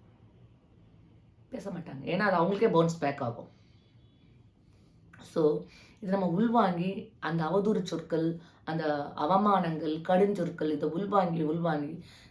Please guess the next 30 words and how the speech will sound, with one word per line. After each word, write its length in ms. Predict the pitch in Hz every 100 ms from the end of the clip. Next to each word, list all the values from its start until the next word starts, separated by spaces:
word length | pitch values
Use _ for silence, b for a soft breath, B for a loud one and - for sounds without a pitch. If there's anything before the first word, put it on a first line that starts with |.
| B
நம்ம 440 | 143 147 190 214
மனசு 440 | 180 190 240 226 -
காயப்படுத்துறது 640 | 170 196 240 240 175 190 165
இல்லாம, 360 | 147 139 135 156 - B B B
இப்பெல்லாம் 380 | 202 - 220 240
என்னங்க, 420 | 220 214 208 202 185
மனசு 460 | 156 180 254 262
காயப்பட்டதுன்னா, 1120 | 254 190 190 190 180 170 175 165 165 185 226 - B B B
மனசு 380 | 151 175 208 240
வருத்தப்பட்டதுன்னா 720 | 190 185 214 185 165 165 214
நம்ம 180 | 202 156
உடலே, 340 | 151 190 208
உடல் 800 | 190 165 160 196 214 196 156 - - _ -
நிலையே 340 | 160 170 190
பாதிக்கப்படுது. 840 | 202 160 170 170 165 139 131 127 - b b b b b b - -
அதை 300 | 185 254 254
மத்த 160 | 240
நீங்க 220 | 269 220
இப்ப 280 | 190 190 -
இருக்க 240 | 233 277 262
சூழ்நிலைக்கு 520 | - 226 226 196 185
ஏத்தபடி 500 | 175 - 151 151 -
நம்ம 300 | 160 208 214
வாழ்ந்து 280 | 180 180 180
காட்டணும். 460 | 143 139 131 -
புத்த 220 | 143 147
மகான் 300 | 220 214 214
அன்னைக்கே 360 | 196 165 190 226
சொல்லிட்டு 360 | 208 165 - 143
போயிட்டாரு. 300 | 135 131